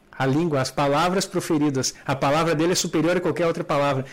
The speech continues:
Então, com a palavra de Deus, tu destrói qualquer palavra lançada contra você. Isso é a parte mais importante. E a Bíblia, então, ela não é uma espada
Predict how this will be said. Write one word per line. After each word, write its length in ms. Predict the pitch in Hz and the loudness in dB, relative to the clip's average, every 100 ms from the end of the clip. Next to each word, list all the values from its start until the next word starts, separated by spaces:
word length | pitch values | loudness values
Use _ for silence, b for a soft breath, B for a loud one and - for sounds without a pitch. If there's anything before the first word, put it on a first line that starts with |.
| B | B
Então, 200 | 135 165 | -4 -2
com 120 | 175 170 | 0 -2
a 60 | |
palavra 420 | - 151 165 180 | 2 2 2 0
de 40 | 165 | 0
Deus, 180 | 170 180 | 0 0
tu 80 | 180 | -2
destrói 340 | 170 170 175 | -2 0 0
qualquer 240 | 175 185 185 | 0 -2 -2
palavra 460 | 170 165 165 185 | 0 2 2 0
lançada 680 | 185 190 - 147 170 190 202 B B - | 0 -2 -2 -2 0 -2 -4 B B -4
contra 280 | 160 165 | -2 2
você. 400 | 165 185 160 151 B B | 2 2 0 -2 B B
Isso 460 | 156 226 - - 254 160 | 0 0 0 0 0 2
é 300 | 165 190 202 - - - - _ - - | 0 0 -4 -14 -20 -20 -20 _ -20 -6
a 100 | 143 | -4
parte 300 | 135 160 160 | 0 -2 0
mais 200 | 170 170 | 0 0
importante. 520 | 180 185 170 143 135 | 0 0 0 -2 -2
E 140 | 131 151 | 0 0
a 60 | |
Bíblia, 280 | 156 220 240 | 2 2 2
então, 240 | 202 196 | 2 2
ela 140 | 220 220 | 2 2
não 180 | 196 180 | 2 0
é 80 | |
uma 160 | 214 226 | 0 0
espada 880 | 220 - - 143 147 151 185 247 | 0 -4 -2 0 2 2 0 -2